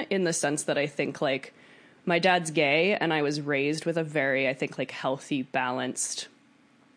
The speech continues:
example of, like, masculinity and manhood in a way where, and I haven't had a ton of traumatic experiences with men. Um,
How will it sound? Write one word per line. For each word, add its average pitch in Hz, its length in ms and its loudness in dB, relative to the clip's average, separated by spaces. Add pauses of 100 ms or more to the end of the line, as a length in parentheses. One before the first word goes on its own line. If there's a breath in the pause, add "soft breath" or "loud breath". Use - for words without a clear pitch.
(120)
example 151 720 -4
of, 151 200 -2
like, 135 200 -4
masculinity - 960 -6
and 139 240 -6
manhood - 640 -8
in 160 120 -2
a 147 80 -2
way 135 300 -2
where, 131 500 -4 (180 soft breath)
and 180 120 2
I 165 80 4
haven't 156 440 0
had - 160 -2
a - 40 -2 (100)
ton 143 400 -4
of 185 120 -2
traumatic 240 460 0
experiences 240 680 -4
with 247 160 -4
men. 254 260 -2 (540 loud breath)
Um, 135 400 0